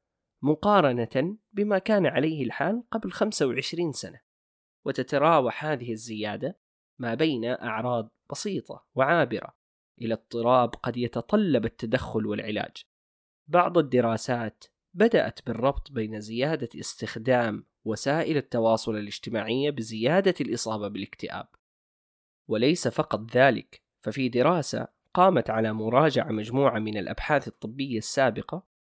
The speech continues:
وجدت أن تأثير مواقع التواصل الاجتماعي على الأطفال والشباب كان كبير التأثير على صحتهم النفسية، وتحديدًا فيما يتعلق باحترام الذات والرفاه.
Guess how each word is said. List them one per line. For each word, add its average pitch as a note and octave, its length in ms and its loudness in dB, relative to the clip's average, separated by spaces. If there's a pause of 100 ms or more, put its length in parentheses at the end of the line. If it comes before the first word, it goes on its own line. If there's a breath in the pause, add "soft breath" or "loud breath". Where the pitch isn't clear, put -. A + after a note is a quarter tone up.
(180)
وجدت B2+ 480 2
أن G#2+ 220 -6
تأثير - 440 0
مواقع B2 560 2
التواصل A#2 540 0
الاجتماعي G#2+ 760 -6
على A2 220 -6
الأطفال A2 580 0
والشباب A#2+ 600 0 (480)
كان B2 320 2
كبير B2 440 2
التأثير A#2+ 600 -4
على A2 260 0
صحتهم B2+ 600 -4
النفسية، G#2+ 640 -6 (420)
وتحديدًا A#2 720 -2 (420)
فيما A2+ 340 0
يتعلق A2+ 640 -2
باحترام B2 520 0
الذات C3+ 580 2 (240)
والرفاه. - 540 -6